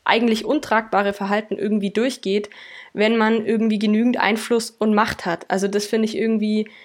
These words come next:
eine schwierige Sache. Ja, das, das macht so, gibt mir so das Gefühl, dass wenn man an der richtigen Position hat, dass man eigentlich die Freiheit hat,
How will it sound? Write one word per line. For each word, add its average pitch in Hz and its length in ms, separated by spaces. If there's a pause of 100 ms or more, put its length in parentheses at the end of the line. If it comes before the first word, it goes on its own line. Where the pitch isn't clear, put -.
(800)
eine 233 140
schwierige 240 420
Sache. 220 480 (140)
Ja, 202 260
das, 202 280
das - 180
macht 208 240
so, - 320
gibt 220 300
mir 233 120
so 226 120
das 208 180
Gefühl, 240 300
dass 214 200
wenn 208 140
man 220 160
an 202 180
der 202 120
richtigen 214 300
Position 214 600
hat, 214 180
dass 196 160
man 196 140
eigentlich 190 260
die 202 80
Freiheit 196 520 (180)
hat, 196 300